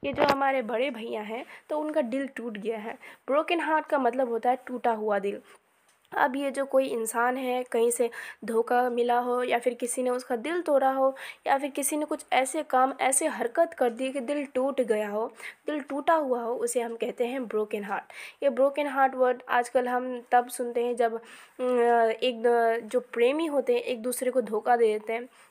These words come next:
एक दूसरे से चीट कर लेते हैं, तब उनका दिल टूट जाता है। दिल टूट जाता है, तब हम बोलते हैं ब्रोकन हार्ट। ब्रोकन हार्ट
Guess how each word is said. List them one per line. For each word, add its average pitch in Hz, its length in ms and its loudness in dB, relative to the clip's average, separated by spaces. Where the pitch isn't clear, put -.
एक 240 140 0
दूसरे 269 280 -4
से 269 100 -6
चीट 285 300 -6
कर 240 180 2
लेते 220 280 -2
हैं, 240 120 -2
तब 269 140 0
उनका 254 240 2
दिल 262 200 0
टूट 233 240 0
जाता 208 300 -6
है। 202 240 -10
दिल 269 280 0
टूट 277 200 -2
जाता 233 320 0
है, 262 60 0
तब 254 240 2
हम 220 200 -8
बोलते 208 280 -2
हैं 339 200 -2
ब्रोकन 247 380 4
हार्ट। 202 200 -4
ब्रोकन 254 360 0
हार्ट - 220 -8